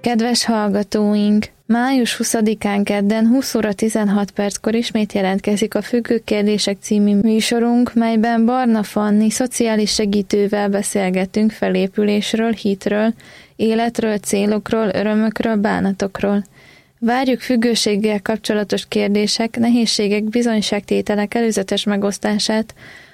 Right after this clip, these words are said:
az erdős pont eszter pont marta kukac gmail pont com e-mail címre. Szeretettel várom Önöket, Erdős Eszter, református lelkész, szerkesztő, műsorvezető.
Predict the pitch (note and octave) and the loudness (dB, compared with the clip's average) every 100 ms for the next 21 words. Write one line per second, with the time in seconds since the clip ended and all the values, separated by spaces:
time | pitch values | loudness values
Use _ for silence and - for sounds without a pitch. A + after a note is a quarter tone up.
0 | _ - G#3+ G#3+ A3+ A3 A3 G#3 - G#3 | _ -4 -2 0 0 0 0 0 -2 -2
1 | G3+ - G3+ - A3 G#3+ - G#3 G3+ G#3 | 0 -2 -4 -2 -2 -2 -2 -2 0 0
2 | G#3 - G3+ G#3 G#3 A3 G#3+ - - A3 | 0 -4 -4 -2 -2 -2 -2 -6 -4 0
3 | A3+ A3 G#3 - G3+ G3 G#3+ G#3 G3 G3 | 2 2 0 -2 -2 -2 0 0 2 0
4 | F#3+ F#3+ - G3+ G#3 G#3 - _ - - | 0 -2 -2 0 2 0 -4 _ -20 -20
5 | - _ - B3+ C4 A3 G#3 G#3+ G#3+ G#3+ | -20 _ -4 -2 0 -2 0 -2 0 0
6 | G#3+ G#3 G#3 G#3+ G#3+ A3+ A3 A3 A#3 A3+ | 0 2 2 0 0 -4 -2 -4 -2 0
7 | G#3 G3+ G3+ - G#3+ A#3 C4+ B3 A3 G#3+ | 0 -2 -2 -2 -2 -2 -2 0 0 0
8 | G#3 G3+ G#3 G#3 G3 A3+ A3+ - - A#3+ | -2 -2 -2 -2 -2 -2 -2 -4 -4 -4
9 | A#3 G#3 - A3 G#3+ G#3 G3 G#3 G3+ G3 | -2 -4 -2 0 2 2 0 -2 0 -2
10 | G3+ G3 G3+ G#3 | -4 -4 -2 -2